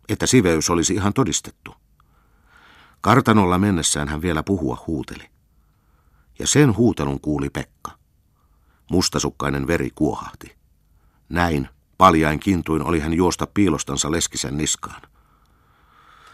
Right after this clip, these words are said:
"Niin, jotta maltahan sinä, Leskinen, kunhan minä vaan ennätän päästää luonnon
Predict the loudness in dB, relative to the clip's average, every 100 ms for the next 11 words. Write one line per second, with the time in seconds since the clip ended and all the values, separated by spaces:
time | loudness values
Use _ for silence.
0 | -20 _ _ _ -10 -8 -6 -8 -10 -8
1 | -2 0 0 0 -2 0 2 2 2 0
2 | -2 -8 -8 -16 _ _ -20 -20 -20 -20
3 | -16 -4 -2 0 2 2 4 4 4 4
4 | 2 0 -2 0 -2 -2 -2 0 2 4
5 | 4 0